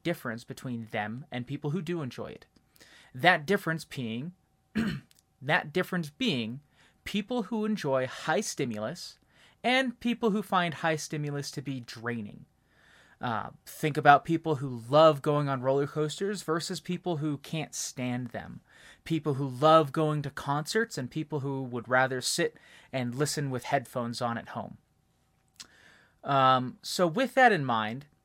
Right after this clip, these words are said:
we can now take a look at what it is about horror that causes those intense stimuli. First, there's tension. Horror is a genre that relies heavily on nothing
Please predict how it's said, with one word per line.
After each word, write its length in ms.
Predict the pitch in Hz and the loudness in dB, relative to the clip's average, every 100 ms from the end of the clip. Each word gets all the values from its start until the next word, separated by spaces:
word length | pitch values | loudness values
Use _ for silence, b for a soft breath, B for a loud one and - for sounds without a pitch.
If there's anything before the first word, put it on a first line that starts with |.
| _ b | _ b
we 140 | 160 | -4
can 180 | 175 180 | -2 0
now 180 | 180 208 | 2 2
take 240 | 202 185 | 2 -2
a 60 | 156 | 0
look 260 | 135 139 143 | 2 0 2
at 200 | 135 - | 0 2
what 160 | 156 | 0
it 80 | 160 | 0
is 160 | 160 147 | 0 0
about 320 | 135 123 - | 2 2 0
horror 540 | - 294 196 104 113 _ b b b | -4 0 2 0 -6 _ b b b
that 300 | 143 156 - | 2 2 2
causes 540 | - - 208 220 214 151 | -4 0 2 2 -4 -2
those 340 | 151 147 147 | 0 0 -2
intense 720 | - 139 123 - 143 - - - | -6 -10 -8 -6 -6 -6 -10 -10
stimuli. 680 | - - 127 117 101 50 - _ _ b b | -8 -6 -6 -6 -10 -12 -18 _ _ b b
First, 440 | - 190 226 - - - | 0 4 4 2 -10 -2
there's 300 | 156 151 - | 4 4 2
tension. 580 | - 175 151 123 - - _ _ _ | 0 0 0 -6 -10 -16 _ _ _
Horror 280 | - 233 | 6 8
is 120 | 254 190 | 8 4
a 60 | |
genre 420 | 156 156 143 143 143 | 4 6 6 4 0
that 160 | 135 | 0
relies 400 | 135 131 131 123 | 0 0 0 -2
heavily 560 | - 196 160 117 98 - b b b | -2 -2 0 -4 -10 -14 b b b
on 320 | 147 151 151 147 _ | 2 4 2 -4 _
nothing 640 | 135 143 185 233 127 101 | -6 2 4 4 -2 -6